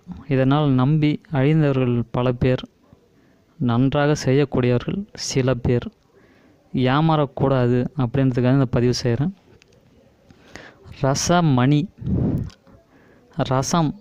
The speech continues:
அப்படின்னா பாத ரசம், சிவனார் விந்து என்று மறுபெயரும் உண்டு. இதை ஏன் கட்டுறோம், அதை கட்டி ஏன் கழுத்துல நம்ம போட்டுக்கிறோம், அதை ஏன் மாலையா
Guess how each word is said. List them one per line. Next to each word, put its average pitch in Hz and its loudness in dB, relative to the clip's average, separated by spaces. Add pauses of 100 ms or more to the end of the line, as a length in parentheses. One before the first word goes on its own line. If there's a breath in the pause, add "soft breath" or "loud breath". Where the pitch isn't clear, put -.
(320)
அப்படின்னா 131 0 (320)
பாத 139 0
ரசம், 127 -2 (160)
சிவனார் 147 0
விந்து 127 2 (840 soft breath)
என்று 135 2
மறுபெயரும் 127 2
உண்டு. 117 0 (2750 loud breath)
இதை 139 0
ஏன் 170 2 (100)
கட்டுறோம், 135 0 (1700 loud breath)
அதை 139 0
கட்டி 151 -2
ஏன் 156 0
கழுத்துல 135 0
நம்ம 123 2
போட்டுக்கிறோம், 120 -2 (120)
அதை 135 0
ஏன் 147 2
மாலையா 135 0